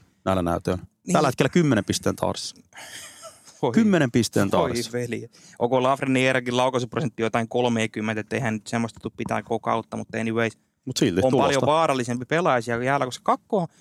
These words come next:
Speaker 2: Kakostahan on tullut niinku hyvin tylsä pelaaja seurata. Se ei mitenkään semmoinen jännittävä pelaaja.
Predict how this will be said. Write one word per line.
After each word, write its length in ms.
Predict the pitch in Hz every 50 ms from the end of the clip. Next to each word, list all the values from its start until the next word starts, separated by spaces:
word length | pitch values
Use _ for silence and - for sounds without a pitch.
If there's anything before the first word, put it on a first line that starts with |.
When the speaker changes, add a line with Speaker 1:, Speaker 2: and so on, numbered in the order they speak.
| _ _ _ _ _
Speaker 2:
Kakostahan 420 | - - - 330 269 - 240 233 214
on 60 | 190
tullut 220 | 196 190 190 185
niinku 180 | 185 185 180 185 190 202 - - 247
hyvin 220 | 262 285 208 165
tylsä 340 | - 233 254 214 - 147 123
pelaaja 380 | - 170 185 175 135 120 117
seurata. 500 | - - 190 220 180 117 113 104 _ - _ _ _ _
Se 100 | - 165
ei 80 | 185 208
mitenkään 300 | 220 220 214 196 180 -
semmoinen 380 | - 180 175 170 170 160 143
jännittävä 560 | 151 170 175 170 151 135 _ - 127 120 120
pelaaja. 360 | - - 135 135 131 127 120